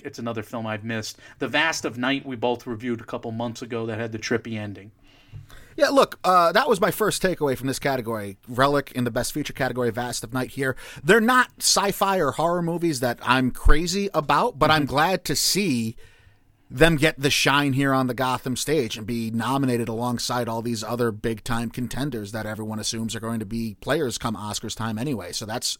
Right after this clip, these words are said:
Speaker 2: great for the genres, I think.
Speaker 1: Though if you told me that, uh, Eliza Hittman had a chance at getting nominated at the Oscars, I would probably say it's original screenplay,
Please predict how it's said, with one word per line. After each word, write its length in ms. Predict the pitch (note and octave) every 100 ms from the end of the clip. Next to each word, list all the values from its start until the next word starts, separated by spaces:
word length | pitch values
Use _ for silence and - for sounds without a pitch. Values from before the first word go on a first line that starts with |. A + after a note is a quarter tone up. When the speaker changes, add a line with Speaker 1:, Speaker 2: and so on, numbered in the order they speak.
| A2+
Speaker 2:
great 380 | A2 A#2 D3 -
for 100 | A2+
the 80 |
genres, 540 | A2 G#2+ C3+ F#2 F2 -
I 100 | G#2
think. 280 | - F#2 - -
Speaker 1:
Though 200 | D#3 C#3+
if 120 | C#3
you 80 | E3
told 340 | - F3 D#3
me 280 | D3 C#3+ B2+
that, 420 | A#2+ B2+ A#2+ -
uh, 320 | B2 A#2 A2+ -
Eliza 400 | A#2+ C3 A#2 A#2
Hittman 480 | C#3 D#3 B2 G#2+ G#2
had 180 | B2 A2+
a 60 |
chance 400 | G#2 - A#2+ A2+
at 100 | A#2
getting 220 | B2 A2
nominated 500 | A2+ A#2 A#2 A2 G#2+
at 140 | A2 G#2+
the 80 | A2
Oscars, 500 | C3+ - - G#2 A2
I 140 | A2+
would 160 | A2 -
probably 340 | A#2+ A2 A2
say 280 | - A#2+ G#2+
it's 220 | G2+ - - _ -
original 360 | A#2 A2+ A2
screenplay, 640 | G#2 - C#3 D#3+ F#3 G#3